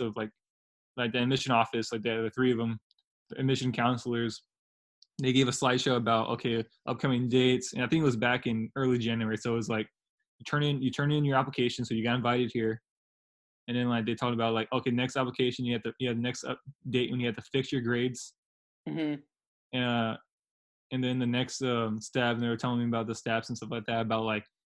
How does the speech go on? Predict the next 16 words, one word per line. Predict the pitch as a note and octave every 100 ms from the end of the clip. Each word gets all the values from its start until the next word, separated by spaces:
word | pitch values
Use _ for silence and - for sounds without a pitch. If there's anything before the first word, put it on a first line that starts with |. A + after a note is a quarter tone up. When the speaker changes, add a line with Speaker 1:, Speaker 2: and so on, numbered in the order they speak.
| _ _ C3
Speaker 1:
okay, | B2+
when | A#2+ B2+
you're | B2+
gonna | B2+ B2+ A#2+
receive | A2+ - B2+ A#2+
your, | A#2+ A#2+ A#2 B2 A#2+ -
uh, | A#2+ A2+ - - -
acceptance | B2 C3+ B2 - B2 B2
and | A#2
how | A2+
you | A#2+ B2
accept | A#2 - A#2 -
it, | B2 A#2
and | A#2+
then, | A2+ A2+
like, | A2